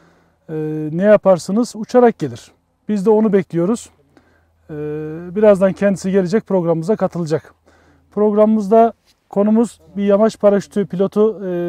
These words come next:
mahsur kalırsa dağda ateşini nasıl yakar? Onun için, e, mümkünse Abdullah Bey'in üzerindeki teçhizatla ateş yakmaya çalışacağız. Tahmin ediyorum ki yanında telsiz vardır, pili vardır.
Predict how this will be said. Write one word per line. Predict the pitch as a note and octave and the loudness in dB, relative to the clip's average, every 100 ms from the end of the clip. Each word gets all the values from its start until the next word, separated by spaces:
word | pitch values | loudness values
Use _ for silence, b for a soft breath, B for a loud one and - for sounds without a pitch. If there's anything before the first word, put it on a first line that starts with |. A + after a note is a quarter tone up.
| F3 E3+ E3+ E3 _ _ | -6 -6 -8 -12 _ _
mahsur | D#3+ F#3+ F#3 A#3 | 0 0 2 -2
kalırsa | - A3 A#3 A3 F#3+ | 2 2 4 2 4
dağda | F#3 F#3 A#3 | 4 4 2
ateşini | G3+ G3 G3+ A3 G3+ | 0 -2 -2 0 2
nasıl | G#3 - F3 | 0 0 -4
yakar? | D#3+ G#3+ A#3+ b b b b b _ | 0 -2 -2 b b b b b _
Onun | G3+ A3+ | 0 2
için, | A3 A#3 | 2 0
e, | A#3 G#3+ G#3 G3+ G3 F#3+ F#3+ F#3+ F#3+ F#3 | 0 2 4 4 2 2 2 0 0 -2
mümkünse | G3 G#3+ B3 A3+ A3+ A#3 | -2 0 0 0 2 2
Abdullah | G3 G3 - G3 G#3+ G#3+ | 2 -2 0 0 2 2
Bey'in | G#3+ A3+ D#3+ - | 0 -2 -6 -8
üzerindeki | F3+ G3+ G3 F3+ | 0 0 2 -2
teçhizatla | G3+ G3+ D#3+ F#3 A3 - G3+ A#3+ b b b b | -2 -4 0 4 4 4 2 0 b b b b
ateş | G3+ - A#3 - | -2 0 0 -2
yakmaya | F3 E3+ E3 | -4 -4 -2
çalışacağız. | E3+ E3 - A3 | -2 -2 -2 0
Tahmin | A#3 A3 A3 | 4 6 6
ediyorum | A3 G#3+ G#3 G3+ | 4 4 2 2
ki | G#3 | 0
yanında | G#3 G3+ G3+ | 2 2 2
telsiz | F#3+ G3 G3 - F3+ | 0 -2 -2 -6 2
vardır, | F#3+ F3 E3 G#3 _ | 2 4 0 -4 _
pili | G3+ F#3+ | -6 2
vardır. | F#3+ F#3 E3+ A#3+ | 4 4 2 -4